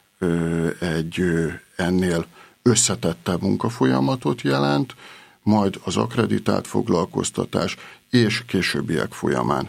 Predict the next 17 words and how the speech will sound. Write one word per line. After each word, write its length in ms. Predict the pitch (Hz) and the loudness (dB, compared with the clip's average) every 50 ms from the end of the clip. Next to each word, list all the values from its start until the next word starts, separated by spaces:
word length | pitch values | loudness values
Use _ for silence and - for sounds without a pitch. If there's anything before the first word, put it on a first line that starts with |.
| - - | -8 -4
pedig 280 | 82 87 - - - | -4 -2 -2 0 0
adott 320 | 82 87 82 - - - - | 0 0 0 -2 -4 -6 -6
esetben 400 | - - - 80 80 - - 62 | -6 -4 -4 -4 -4 -4 -4 -2
a 40 | |
nyílt 360 | - 85 101 104 92 87 - - - - | 0 2 2 2 2 0 -2 -6 -6 -2
munkaerőpiac. 1000 | 101 101 98 95 - - 87 80 76 69 64 64 - - - - - - - - - - - - - - | 0 2 2 0 0 0 0 0 0 0 -2 -4 -6 -8 -6 -6 -6 -4 -6 -8 -10 -10 -16 -18 -12 -6
Tehát 200 | - - - - | -6 -4 -2 -2
ez 140 | 85 - | -2 0
egy 160 | 78 64 82 98 | 0 0 2 4
lépcsőzetes, 880 | 123 139 151 151 - - 104 90 - 69 - - - - - - - - - - - - - - | 4 4 2 0 -2 -2 -2 -2 -2 -4 -6 -6 -6 -6 -6 -8 -10 -12 -18 -20 -20 -20 -14 -4
jól 340 | - 101 107 117 117 104 104 | 0 2 4 6 4 4 2
kidolgozott 840 | - - 90 - - 73 73 - - 82 80 - - - - - | 0 -2 -2 0 0 -2 -2 -2 -2 -2 -2 0 -2 -2 -4 -4
rendszer, 560 | - 87 87 98 123 120 - - 156 151 147 - - | -2 0 2 2 0 0 2 2 2 2 0 -2 -2
aminek 420 | 101 95 95 92 92 90 - - | 0 0 2 2 2 0 0 0
az 140 | 101 101 101 | 0 0 0
a 100 | 92 - | -2 -4
célja, 540 | - - - - - - 113 123 143 151 | -4 -4 -4 -2 -2 0 0 0 -2 -2